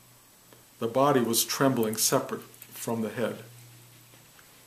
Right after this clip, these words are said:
And I kept staring at the head 'cause it was so powerful. Its look of, "What is this? What is, what's, what's this about?" My hand is shaking here, <laughs> see, those of you who are watching. The body's trembling,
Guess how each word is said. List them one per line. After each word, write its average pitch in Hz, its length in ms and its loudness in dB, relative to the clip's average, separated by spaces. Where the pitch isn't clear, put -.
And 127 100 -6
I 120 60 -8
kept 147 180 0
staring 160 400 2
at 117 140 0
the 117 80 -2
head 139 240 2
'cause 113 160 -4
it 113 80 -6
was 117 100 -6
so 143 320 0
powerful. 135 640 -4
Its 120 220 -6
look 135 240 0
of, 113 340 -4
"What 127 240 -2
is 135 220 0
this? 104 240 -8
What 127 160 -2
is, 131 220 -2
what's, 135 300 -10
what's 131 280 -8
this 123 180 -2
about?" 117 520 -4
My 123 140 -10
hand 120 140 -4
is - 80 -4
shaking - 300 -6
here, 110 140 -8
<laughs> - 0 -
see, - 180 -2
those 123 280 -10
of 113 100 -12
you 117 80 -10
who 107 100 -14
are 104 40 -16
watching. 107 420 -6
The 113 60 -10
body's 120 380 2
trembling, 117 580 2